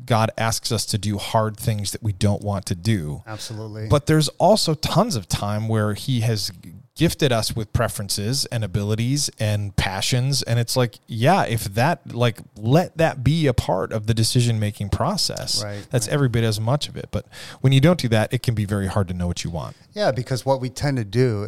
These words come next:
Speaker 2: especially as Christians, is we can over-spiritualize
Speaker 1: Yeah.
Speaker 2: decisions
Speaker 1: Mm-hmm.
Speaker 2: and going like, "Okay, God,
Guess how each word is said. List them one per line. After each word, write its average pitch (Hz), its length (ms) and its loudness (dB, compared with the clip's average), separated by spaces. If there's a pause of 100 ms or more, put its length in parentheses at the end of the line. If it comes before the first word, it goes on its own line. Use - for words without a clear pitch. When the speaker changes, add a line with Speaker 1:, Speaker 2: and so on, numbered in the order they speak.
Speaker 2:
especially 123 460 -2
as 104 160 -6
Christians, 110 560 -4
is 107 180 -8
we 117 120 0
can 117 280 -2
over-spiritualize 113 1160 -4
Speaker 1:
Yeah. 117 80 -8
Speaker 2:
decisions 92 580 -4
Speaker 1:
Mm-hmm. 104 480 -6
Speaker 2:
and 123 140 -4
going 113 220 -2
like, 113 220 -8
"Okay, 123 360 0
God, 120 480 2